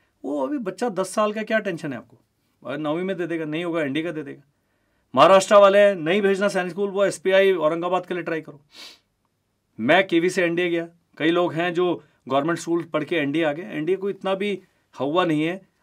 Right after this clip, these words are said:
आप अगर सही स्ट्रैटेजी से तैयारी करेंगे। वो मेरा जो वीडियो है सैनिक स्कूल से एनडीए तक का, वो देख लो, लिखे एसएस to एनडीए कर्नल अमरदीप, वो YouTube पे सर्च करेंगे, वो एक ही वीडियो आएगा,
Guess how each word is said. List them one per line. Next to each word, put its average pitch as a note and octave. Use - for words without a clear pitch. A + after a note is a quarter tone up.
आप D3
अगर C#3+
सही D3+
स्ट्रैटेजी C#3+
से E3
तैयारी D3+
करेंगे। D#3+
वो D3
मेरा D3+
जो D#3+
वीडियो D3+
है D#3+
सैनिक C#3+
स्कूल D3+
से D3+
एनडीए C#3+
तक D#3
का, D#3+
वो B2
देख A#2+
लो, B2
लिखे G#3
एसएस G#3
to A3
एनडीए F3
कर्नल F3
अमरदीप, C3
वो D3+
YouTube D#3
पे F3+
सर्च E3
करेंगे, E3+
वो G3
एक E3
ही F3
वीडियो D#3
आएगा, G#2+